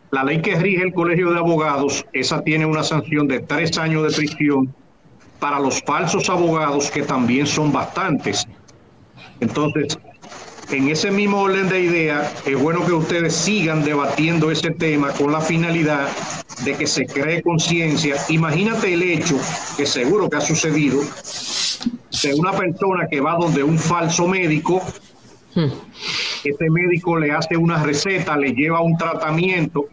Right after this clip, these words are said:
Speaker 1: y que adicionalmente también él compre medicamentos falsos.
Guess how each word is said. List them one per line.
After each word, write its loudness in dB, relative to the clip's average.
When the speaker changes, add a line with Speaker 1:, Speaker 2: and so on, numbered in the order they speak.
Speaker 1:
y -2
que -4
adicionalmente 0
también 2
él 0
compre 2
medicamentos 0
falsos. 0